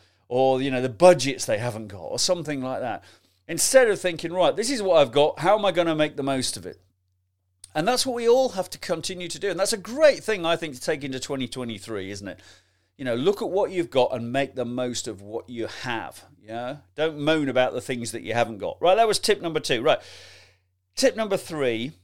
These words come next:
Laurie Gilbertson, who was a, Laurie's a, an ex-lawyer, and she now works with, uh, people, helping them with presentations. She was a great guest. I can't believe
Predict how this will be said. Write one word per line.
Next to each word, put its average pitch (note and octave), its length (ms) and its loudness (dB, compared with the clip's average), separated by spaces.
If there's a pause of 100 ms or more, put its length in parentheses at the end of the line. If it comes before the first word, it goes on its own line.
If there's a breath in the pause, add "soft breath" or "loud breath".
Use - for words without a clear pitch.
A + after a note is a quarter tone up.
(380)
Laurie G#3 280 4
Gilbertson, D3 640 2
who C3+ 120 -4
was C3+ 180 -4
a, B2 420 2
Laurie's D#3 480 0
a, B2 380 2
an B2+ 80 -2
ex-lawyer, D#3+ 600 2
and A#2 260 -2
she A#2+ 180 -6
now C3 260 -6
works B2 460 -4
with, G#2+ 380 -10
uh, G#2+ 180 0
people, B2+ 400 -8
helping B2 320 -4
them A#2 120 -8
with A2+ 180 -8
presentations. G#2+ 680 -6
She G#3+ 120 -4
was A3+ 100 -6
a F3 60 -2
great D3+ 280 0
guest. D3+ 220 0
I - 100 -18
can't - 280 -14
believe C3+ 480 -6